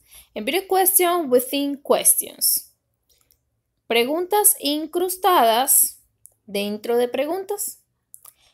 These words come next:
Embedded questions within statements. Preguntas incrustadas dentro de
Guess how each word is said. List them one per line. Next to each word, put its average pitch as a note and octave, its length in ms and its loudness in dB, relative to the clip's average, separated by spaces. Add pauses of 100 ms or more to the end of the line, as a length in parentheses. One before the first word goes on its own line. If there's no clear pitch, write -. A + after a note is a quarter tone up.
(120)
Embedded G#3+ 500 -2
questions F#4 600 2
within C4+ 380 -4
statements. B3+ 880 0
Preguntas C#4+ 800 -4 (100)
incrustadas D4+ 800 -4
dentro D#4+ 420 -4
de F#4 80 -2